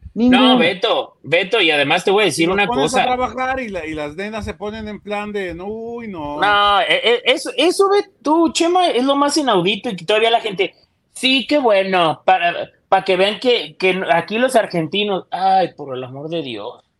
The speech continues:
Speaker 2: por el amor de Dios, cuando tuvimos técnicos mexicanos pasó lo mismo, eso de que técnico nacional, argentino, lo que sea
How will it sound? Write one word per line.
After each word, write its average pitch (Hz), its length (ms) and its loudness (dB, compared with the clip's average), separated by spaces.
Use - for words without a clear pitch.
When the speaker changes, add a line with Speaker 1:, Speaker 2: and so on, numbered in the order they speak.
Speaker 2:
por 160 200 2
el 156 120 2
amor 160 260 2
de 208 120 4
Dios, 135 520 0
cuando 190 320 2
tuvimos 202 340 0
técnicos 226 360 -2
mexicanos 165 420 -2
pasó 151 260 -4
lo 196 100 0
mismo, 175 460 -4
eso 180 320 2
de 202 100 2
que 160 200 0
técnico 196 440 -2
nacional, 160 600 0
argentino, 165 560 -2
lo 165 160 0
que 143 100 -10
sea 190 320 0